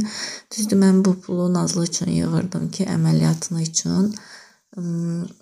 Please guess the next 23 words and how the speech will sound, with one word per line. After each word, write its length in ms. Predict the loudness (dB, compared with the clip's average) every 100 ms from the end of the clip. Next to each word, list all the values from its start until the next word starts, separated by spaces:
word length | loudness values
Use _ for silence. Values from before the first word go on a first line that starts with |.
| _ _ _ _ _ 0 2 6 10
məncə 520 | 10 10 8 6 6 4 0 _
bir 180 | -6 -2
uşağın 460 | 0 2 2 2
haqqına 400 | 2 -2 -4 -4
girmək 540 | -2 -2 0 2 0 -2
heç 240 | 0 0
kimin, 320 | 0 -2 -2 0
yəni 280 | 0 2 0
xeyrinə 480 | 2 2 4 4 4
olmaz. 600 | 4 4 2 2 0 -6 -14 -14 -14 -14
Ə, 240 | -8 -6 -2
ən 160 | 0 2
azından 420 | 4 4 4 4
bu 120 | 4
dünyada 400 | 4 2 4 4
onu 200 | 6 6
rahat-rahat 600 | 6 4 4 0 -2 -4
yeyə 240 | -2 0 2
bilibsə 480 | 0 0 0 -2 0
də, 340 | 0 2 0 -2 -14 _
o 140 | -6 -2
bir 200 | -2 -2
dünyada 520 | -4 -2 -2 -2 -4